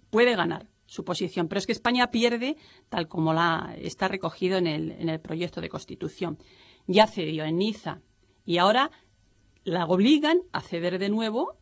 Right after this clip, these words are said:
y colocarse en un grupo intermedio con veintisiete votos. Bueno, ¿qué hay detrás de todo esto? No vamos a pensar que hay n-, ningún, eh, tejemaneje, digamos, para a-, alterar la posición de ningún país.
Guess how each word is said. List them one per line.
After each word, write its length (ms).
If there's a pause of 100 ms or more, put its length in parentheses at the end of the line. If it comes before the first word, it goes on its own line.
y 160
colocarse 540
en 60
un 240
grupo 360
intermedio 760 (480)
con 220
veintisiete 540
votos. 500 (760)
Bueno, 320
¿qué 120
hay 100
detrás 400
de 80
todo 300
esto? 480 (480)
No 320
vamos 260
a 80
pensar 380
que 120
hay 380
n-, 240 (640)
ningún, 640
eh, 200
tejemaneje, 640
digamos, 360
para 720
a-, 280
alterar 680
la 140
posición 400
de 80
ningún 260
país. 380